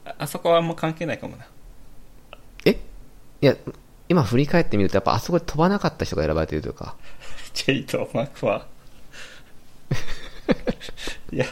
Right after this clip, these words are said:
Speaker 1: あれはまあ。
Speaker 2: あれフラグやったな、やっぱ。
Speaker 1: いや、あれはもう落ちる人に飛び込んで目立つチャンスあげたんじゃない？<laughs> 坂東さんの配慮やろ、あれ。
Speaker 2: 「どうされましたか？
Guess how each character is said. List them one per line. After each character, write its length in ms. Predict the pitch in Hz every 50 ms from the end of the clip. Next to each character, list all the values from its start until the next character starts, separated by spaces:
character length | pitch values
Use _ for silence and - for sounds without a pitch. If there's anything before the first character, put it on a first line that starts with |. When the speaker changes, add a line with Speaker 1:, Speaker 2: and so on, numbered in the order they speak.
| - - - - - - - - - - - - - - - - -
Speaker 1:
あ 140 | - - -
れ 200 | - - - -
は 160 | - - 127 123
ま 760 | 127 123 123 123 113 107 104 98 95 92 95 - 95 110 113
あ。 60 | 131 - - - - - - - - - - -
Speaker 2:
あ 80 | - -
れ 80 | 98 90
フ 100 | - 107
ラ 100 | 107 110
グ 60 | 110
や 60 | 110
っ 60 | 98 -
た 100 | 85 87
な、 240 | 95 101 104 104
や 80 | 98 92
っ 40 | -
ぱ。 340 | - - 87 92 98 - - - - - - - - - - - - - - - - - -
Speaker 1:
い 60 | - -
や、 220 | - 98 123 123
あ 80 | 123 135
れ 100 | 147 147
は 160 | 147 151 147
も 220 | 147 160 151 135
う 20 | 127
落 140 | 120 120 -
ち 80 | 165
る 80 | 165 175
人 220 | - - - 156
に 280 | 120 107 98 - - - - - - - - - - -
飛 160 | - 127 127
び 60 | 131 131
込 100 | 143 131
ん 20 |
で 80 | 117 95
目 100 | 95 101
立 240 | 104 117 113 - 120
つ 40 |
チ 80 | - -
ャ 40 | 143
ン 60 | 131
ス 80 | - 92
あ 80 | 98
げ 100 | 110 90
た 100 | - 98
ん 40 | 90
じ 100 | - -
ゃ 40 | -
な 100 | - 101
い？ 100 | 131 -
<laughs> 80 | - - - - - - - - - - - - - - - - - - - - - - - - 370 - - - - - - - - - - - - - - - - - - - - - - - - -
坂 140 | - 131 139
東 220 | 135 120 110 -
さ 80 | - 98
ん 100 | 95 -
の 80 | - -
配 220 | - 110 104 101
慮 100 | 98 95
や 80 | 90 -
ろ、 60 | - -
あ 80 | - -
れ。 80 | - - - - - 104 101 - - - - - - - - - - - - - - - - - - - - - - - - - - - - - - - - - - - - - - - - - - - - - - -
Speaker 2:
「ど 120 | - 123 123
う 40 | 104
さ 80 | -
れ 80 | 90 87
ま 80 | 87
し 60 | 92 -
た 100 | 101 -
か？ 200 | - 127 -